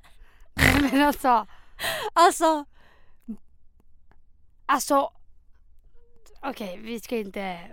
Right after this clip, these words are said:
Speaker 1: man bara
Speaker 2: Gå på
Speaker 1: gå över
Speaker 2: personangrepp.
Speaker 1: gränsen.
Speaker 2: Nej.
Speaker 1: <laughs> Men alltså, hade, jag hade inte kunnat,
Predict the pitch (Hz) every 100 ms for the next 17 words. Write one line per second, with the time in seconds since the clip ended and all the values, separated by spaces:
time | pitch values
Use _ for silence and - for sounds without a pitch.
0 | - 214 202 190 - - - - - -
1 | - - 220 226 262 262 262 262 285 277
2 | 254 - 262 294 262 311 302 330 - -
3 | - - - - - - - - - 247
4 | 233 202 - - - - - - - -
5 | - _ - - - - - - - -
6 | - 202 - 202 220 214 220 - 240 226
7 | 233 285 277 226 - - 262 226 202 196
8 | -